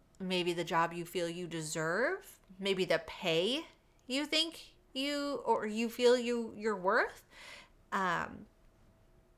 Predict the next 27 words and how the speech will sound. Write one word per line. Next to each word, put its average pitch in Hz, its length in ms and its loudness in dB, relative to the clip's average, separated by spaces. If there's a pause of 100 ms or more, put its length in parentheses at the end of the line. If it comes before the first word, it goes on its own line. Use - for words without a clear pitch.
(320)
our 185 260 8
bodies, 185 800 4 (920)
like, 190 180 -4
how 185 180 4
we 190 140 2
present 180 600 -2
to 269 100 -2
the 254 120 4
world. 302 480 2
Are 185 180 -6
we 190 140 -4
presenting 196 640 -2
our 190 200 -2
most 190 640 -4 (480)
confident 196 640 -2
self? - 720 -2 (720)
Yeah, 254 340 6
those 233 220 6
are 269 60 2
just 247 180 0
some 247 140 6
of 233 60 2
the 220 60 4
ways 208 240 2
that 190 120 0
I 180 140 4
thought 180 480 2